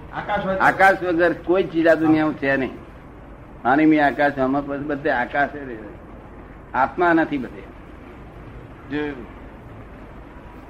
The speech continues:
Speaker 2: આત્માનો પ્રકાશ બધે છે, તે પણ તે અમુક જ જીવોનો પ્રકાશ, જે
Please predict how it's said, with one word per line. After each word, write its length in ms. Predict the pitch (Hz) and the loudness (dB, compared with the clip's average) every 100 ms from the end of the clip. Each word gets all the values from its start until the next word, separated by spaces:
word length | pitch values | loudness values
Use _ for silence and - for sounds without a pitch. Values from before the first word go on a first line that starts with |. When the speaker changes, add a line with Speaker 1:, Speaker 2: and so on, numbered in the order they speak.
| - - - - 104 110 | -16 -16 -16 -14 -12 -2
Speaker 2:
આત્માનો 500 | 131 135 339 359 381 | 4 4 6 8 6
પ્રકાશ 480 | 156 151 170 185 185 | 4 4 6 6 4
બધે 300 | 170 190 185 | 2 4 4
છે, 220 | 208 185 | 4 4
તે 220 | 147 170 | 4 2
પણ 220 | 170 170 | 4 2
તે 260 | 165 180 185 | 4 4 6
અમુક 340 | 156 170 180 | 6 6 6
જ 200 | 185 160 | 6 6
જીવોનો 340 | 156 160 156 147 | 4 6 6 4
પ્રકાશ, 360 | 143 135 139 | 2 4 2
જે 340 | 113 151 139 | 4 2 0